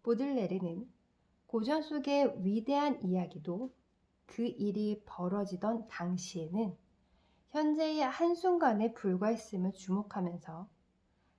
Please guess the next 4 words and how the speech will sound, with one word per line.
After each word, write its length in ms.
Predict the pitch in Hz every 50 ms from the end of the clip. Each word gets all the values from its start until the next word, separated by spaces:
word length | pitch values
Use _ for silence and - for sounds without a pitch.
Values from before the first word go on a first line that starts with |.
| _ _ _
자신들이 760 | - - 190 190 190 - 277 269 247 233 196 - 190 175 - _ _ _ _ _ _ _
살아가는 680 | - - 254 269 285 294 269 262 214 185 180 175 196 233 - _ _ _ _ _
순간 680 | _ - - - 302 294 285 269 233 180 160 165 208 233 - _ _ _ _ _ _ -
역시 520 | 180 202 196 - - - - - 175 -